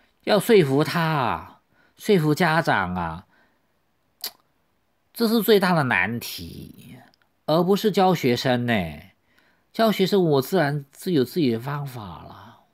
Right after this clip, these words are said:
我完全非常有把握，那没有问题。但是为了，为了要说服家长跟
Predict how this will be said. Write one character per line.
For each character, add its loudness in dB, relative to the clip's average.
我 -14
完 -6
全 -6
非 -8
常 -4
有 -6
把 -8
握， 0
那 -8
没 -4
有 -2
问 -4
题。 -12
但 -6
是 0
为 4
了， 4
为 4
了 2
要 4
说 2
服 -2
家 0
长 -4
跟 -6